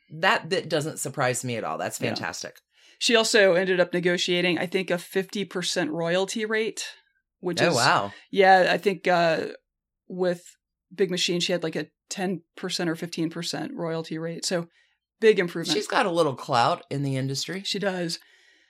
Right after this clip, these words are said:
Speaker 1: So, okay, back to Scooter's side of things. In the three hundred and thirty million dollar acquisition, Ithaca Holdings acquired a record label that derived eighty percent of its revenue, according to Variety, from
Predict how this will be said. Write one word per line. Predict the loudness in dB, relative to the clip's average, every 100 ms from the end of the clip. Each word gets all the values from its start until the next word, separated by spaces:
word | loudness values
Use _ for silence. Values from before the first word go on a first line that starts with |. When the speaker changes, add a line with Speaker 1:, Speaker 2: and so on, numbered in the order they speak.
| _ _
Speaker 1:
So, | -6 -2 6 8 10 10 10
okay, | 10 8 4
back | 6 4 4 0
to | 2 4 6 4 0 -12 _ _ _ _ _ _ _ _
Scooter's | -6 0 4 4 4
side | 2 2
of | 0
things. | -4 -4 -2
In | 2 4
the | 4 4
three | 2 4 4
hundred | 6 2 0
and | -2
thirty | 0 2 2
million | 2 2 2 2
dollar | 2 4 2 0
acquisition, | -2 0 2 2 2 -2 -4 -6 _ _ _ 0
Ithaca | 2 2 0 0
Holdings | 0 0 2 -2 -2 -4
acquired | -4 0 2 2 2
a | 0
record | 2 2 0 0
label | 0 0 -2
that | -2 0
derived | 2 4 4 0
eighty | -2 0 0 -2
percent | -4 -4 -2 -2 -2
of | -4
its | -2 0
revenue, | 0 2 0 0 -2
according | -6 -4 -4 -2
to | -4
Variety, | -2 0 0 0 -2 -4 -8
from | 0 0 0 -4